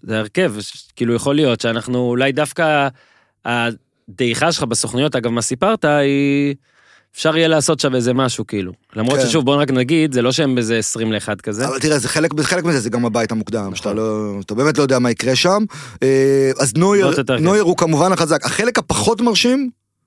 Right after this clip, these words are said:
Speaker 2: הוא הקו ההגנתי. גם בגרמניה, אגב, יש שאלה אם משחקים עם שלושה בלמים. זה, זה ילווה אותנו בכל הטורניר, השאלות האל-, השאלה הזאת עם השלושה
Speaker 1: גם
Speaker 2: בלמים.
Speaker 1: בהולנד.
Speaker 2: זה הרי, בדיוק, זה הרי, אמ, השאלה הט-, המק-, הטקטית, בוא
Speaker 1: כן.
Speaker 2: נקרא לה, הרצינית של תקופתנו.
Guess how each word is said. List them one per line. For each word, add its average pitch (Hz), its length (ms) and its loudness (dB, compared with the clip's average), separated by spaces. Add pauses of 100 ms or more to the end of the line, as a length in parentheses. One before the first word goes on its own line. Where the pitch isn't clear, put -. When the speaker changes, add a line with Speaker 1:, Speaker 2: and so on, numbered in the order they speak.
(120)
Speaker 2:
הוא 139 140 0
הקו 127 180 -2
ההגנתי. 170 760 2 (400)
גם 185 260 2
בגרמניה, 196 600 2
אגב, 208 240 0
יש 190 160 2
שאלה 185 220 0
אם 185 60 -2
משחקים 160 320 -4
עם 175 80 -2
שלושה 147 280 -2
בלמים. 156 360 0 (440)
זה, 139 180 2
זה 151 140 0
ילווה 147 320 4
אותנו 233 300 2 (240)
בכל 156 300 2
הטורניר, 180 400 2
השאלות 143 500 2
האל-, 165 220 4
השאלה 156 360 2
הזאת 156 220 -2
עם 151 80 -2
השלושה 123 240 0
Speaker 1:
גם 127 60 2
Speaker 2:
בלמים. 131 200 4
Speaker 1:
בהולנד. 113 200 0 (220)
Speaker 2:
זה 135 180 2
הרי, 139 200 2
בדיוק, 156 380 2
זה 143 120 0
הרי, 143 360 2 (520)
אמ, 127 200 -4 (400)
השאלה 165 400 2
הט-, - 240 -4
המק-, 147 640 -4
הטקטית, 156 480 -4
בוא 175 120 2
Speaker 1:
כן. 170 40 0
Speaker 2:
נקרא 180 200 0
לה, 180 80 4
הרצינית 156 460 -2
של 180 100 0
תקופתנו. 156 640 0